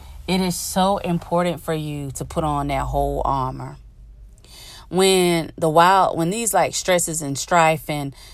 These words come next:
you know, all the storms of life come in to hit you left and right, girl, I remember I was in my clinical <laughs> rotation, child.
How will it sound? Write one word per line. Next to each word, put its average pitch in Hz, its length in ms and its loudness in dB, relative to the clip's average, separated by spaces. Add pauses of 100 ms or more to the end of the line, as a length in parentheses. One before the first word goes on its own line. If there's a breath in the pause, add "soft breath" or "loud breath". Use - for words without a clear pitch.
(260 loud breath)
you 170 120 0
know, 151 220 4
all 170 380 6
the 156 140 -4
storms 170 480 0
of 143 80 2
life 151 260 4
come 160 260 0
in 156 280 -2
to - 120 -8
hit 170 300 -4
you 202 340 -8 (520 soft breath)
left 165 360 4
and 143 160 -2
right, 160 420 4
girl, 135 540 0 (480 loud breath)
I 359 100 4
remember 262 280 4
I 202 60 6
was 196 140 2
in 160 100 2
my 143 120 0
clinical 190 420 -2
<laughs> - 0 -
rotation, 135 680 -2
child. 123 440 -4